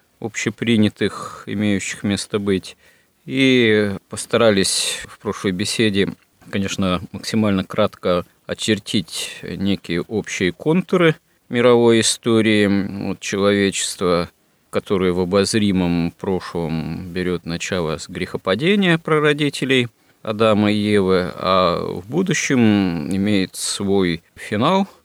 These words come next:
второе пришествие Христова, всеобщее воскресение из мёртвых и уже новая земля и новое небо, где и времени-то не будет, как клянётся ангел в Апокалипсисе, и, и, наверное, если можно будет говорить об истории,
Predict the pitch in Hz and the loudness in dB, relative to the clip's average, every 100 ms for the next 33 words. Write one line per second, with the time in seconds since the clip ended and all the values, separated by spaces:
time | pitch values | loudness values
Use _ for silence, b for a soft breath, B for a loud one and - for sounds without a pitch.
0 | _ - - 110 107 101 90 - 156 160 | _ -20 -2 4 4 4 -2 -2 0 0
1 | - 127 - 123 - - 120 107 - 104 | 0 0 0 -2 -2 -2 2 2 2 2
2 | 98 - 95 92 - 98 - 104 92 92 | 2 0 -4 -4 -6 -8 -2 0 0 0
3 | 95 110 156 180 - 143 135 - - 104 | 0 2 2 0 -2 0 0 -2 -8 -6
4 | 131 123 98 90 104 104 92 87 87 92 | -4 -4 -4 0 2 4 2 0 -2 -4
5 | 101 98 92 92 87 98 95 92 87 87 | 0 0 2 0 0 0 2 4 4 2
6 | 90 87 85 104 180 160 127 B B B | 0 -2 -2 0 0 2 2 B B B
7 | B B B _ 101 95 104 95 95 143 | B B B _ -16 -4 0 2 4 4
8 | 185 175 160 - 143 131 - 131 131 135 | 6 4 4 4 2 2 -6 -2 0 2
9 | 135 120 - 113 - 113 117 113 107 110 | 2 2 0 -6 -6 0 2 4 2 2
10 | 107 107 95 98 98 - 104 - 101 95 | 2 2 2 0 -2 -2 -4 0 0 -2
11 | - 107 95 - 110 143 - 123 139 113 | -4 -10 -10 -6 -6 -6 -4 -2 0 0
12 | 98 117 104 92 - _ _ _ 104 - | 0 0 0 -2 -4 _ _ _ -10 -6
13 | - 98 101 92 90 95 87 95 95 98 | -2 -2 0 -2 -2 -2 0 0 0 0
14 | - 87 90 - - 156 165 143 123 | -2 -2 -2 -2 0 2 4 2 0